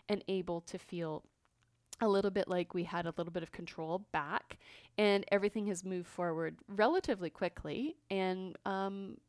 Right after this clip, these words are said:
as I said, I'm having surgery on August the twenty-first, so that's good, right? You would think, like, "Okay,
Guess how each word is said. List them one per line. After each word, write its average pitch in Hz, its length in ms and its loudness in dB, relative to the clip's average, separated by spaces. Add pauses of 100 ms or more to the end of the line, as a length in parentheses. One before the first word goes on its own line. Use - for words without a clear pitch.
(140)
as 196 200 0
I 185 60 2
said, 196 240 -2
I'm 190 160 -2
having 185 260 -4
surgery 180 360 -6
on 165 180 -6
August 175 340 -4
the - 60 -8
twenty-first, 220 840 -2 (360)
so 254 600 2 (600)
that's 247 260 0
good, - 360 -4 (480)
right? - 480 -6 (260)
You - 40 -10
would - 140 -10
think, 190 200 -6
like, 214 140 -8
"Okay, 381 340 0